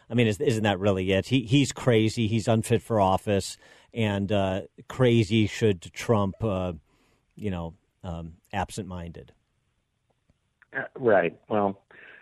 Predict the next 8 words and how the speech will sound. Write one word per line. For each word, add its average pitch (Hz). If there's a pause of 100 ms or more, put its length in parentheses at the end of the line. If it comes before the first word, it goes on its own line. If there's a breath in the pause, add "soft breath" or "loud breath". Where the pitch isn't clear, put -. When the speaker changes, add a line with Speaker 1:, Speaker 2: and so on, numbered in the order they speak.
(120)
Speaker 2:
um, 101 (720)
okay. 139 (220)
I 113
mean, 120
I, 131 (320)
I, 120 (100)
I 120
guess, 135